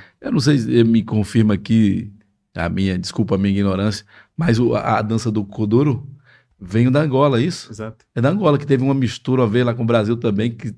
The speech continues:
Speaker 1: tava eles fa-, os artistas da Angola le-, indo pro Brasil, brasileiros também indo pra Angola, e esse foi um movimento muito grande,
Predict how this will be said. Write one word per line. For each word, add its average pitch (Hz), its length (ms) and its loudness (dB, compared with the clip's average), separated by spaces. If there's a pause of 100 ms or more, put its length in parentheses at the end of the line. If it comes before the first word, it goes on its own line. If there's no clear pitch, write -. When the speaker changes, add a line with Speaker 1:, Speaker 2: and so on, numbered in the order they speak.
(200)
Speaker 1:
tava 120 400 -2 (400)
eles 113 300 2
fa-, 113 180 -2
os 113 220 0
artistas 104 540 -2
da 107 80 0
Angola 101 340 0
le-, 98 320 -2
indo 101 160 2
pro 101 140 -8
Brasil, 101 500 -2
brasileiros 101 420 -2
também 98 260 -4
indo 98 60 -6
pra 98 120 -4
Angola, 104 360 -2
e 123 80 -2
esse 120 220 -6
foi 135 140 -4
um - 20 -2
movimento 123 420 -2
muito 135 220 -6
grande, 120 260 0